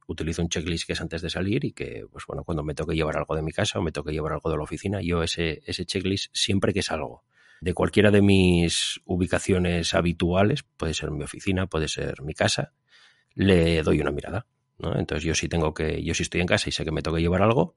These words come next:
pues lo pongo ahí. Y sé que antes de irme, yo como me garantizo mirarme esa lista, porque ya es un hábito, pues, pues me voy a, lo voy a recordar, ¿no? Digamos que sería el equivalente a ponerlo a la puerta.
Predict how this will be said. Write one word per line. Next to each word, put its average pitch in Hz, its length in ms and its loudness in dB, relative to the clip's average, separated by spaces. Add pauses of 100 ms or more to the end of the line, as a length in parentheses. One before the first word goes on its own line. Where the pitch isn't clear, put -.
(100)
pues - 260 -8
lo 78 160 -2
pongo 82 220 0
ahí. - 240 0 (560)
Y 110 140 6
sé 90 180 4
que 101 280 4
antes 90 400 2
de 95 80 6
irme, 107 540 6
yo 85 240 0
como 87 240 0
me 80 100 0
garantizo 80 480 2
mirarme 82 320 2
esa 87 140 0
lista, 131 300 4
porque 73 280 -8
ya 73 120 -2
es 71 120 -6
un 90 80 2
hábito, 101 340 0
pues, - 600 -6
pues 76 160 -6
me 80 100 0
voy 78 160 0
a, 73 280 -6
lo 87 160 0
voy 98 120 6
a 85 40 2
recordar, - 480 -8
¿no? 107 180 -2
Digamos 80 380 -4
que 87 80 -4
sería 85 240 0
el 85 60 0
equivalente 85 440 -2
a 87 40 2
ponerlo 82 320 -2
a 76 40 -2
la - 100 -4
puerta. - 380 -10